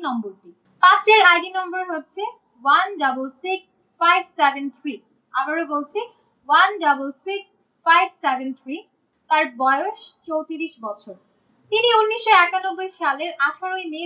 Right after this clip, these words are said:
জন্মগ্রহণ করেছিলেন। তিনি মুসলিম পরিবারের সন্তান এবং ধর্মীয় অনুশাসন মেনে চলেন। পাত্রের উচ্চতা পাঁচ ফুট ছয় ইঞ্চি। বৈবাহিক অবস্থার ক্ষেত্রে পাত্র জানিয়েছেন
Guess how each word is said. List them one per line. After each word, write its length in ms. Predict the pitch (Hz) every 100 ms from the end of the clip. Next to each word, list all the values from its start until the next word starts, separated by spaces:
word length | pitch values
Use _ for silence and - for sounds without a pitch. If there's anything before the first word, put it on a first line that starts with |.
| 269
জন্মগ্রহণ 520 | 254 262 254 277 269 254
করেছিলেন। 500 | 233 214 - 226 311 - _ _ _ _ _ _ _ _
তিনি 160 | 330 339 311
মুসলিম 300 | 320 - 359 339
পরিবারের 440 | 311 302 285 285 -
সন্তান 360 | 277 262 262 339 403
এবং 120 | 311 277
ধর্মীয় 360 | 262 302 320 339 262
অনুশাসন 520 | 262 285 247 233 330 359
মেনে 220 | 269 254 247
চলেন। 240 | 226 214 311 _ _ _
পাত্রের 340 | 349 370 415 427 339
উচ্চতা 420 | 339 - 403 392 427 453
পাঁচ 180 | 311 311 -
ফুট 160 | 349 349 -
ছয় 280 | 349 339 359 294
ইঞ্চি। 300 | 254 226 339 427 _ _ -
বৈবাহিক 460 | 262 302 370 415 415
অবস্থার 340 | 311 339 370 370
ক্ষেত্রে 260 | 359 330 381 392
পাত্র 200 | - - 269 233
জানিয়েছেন 500 | 233 240 240 -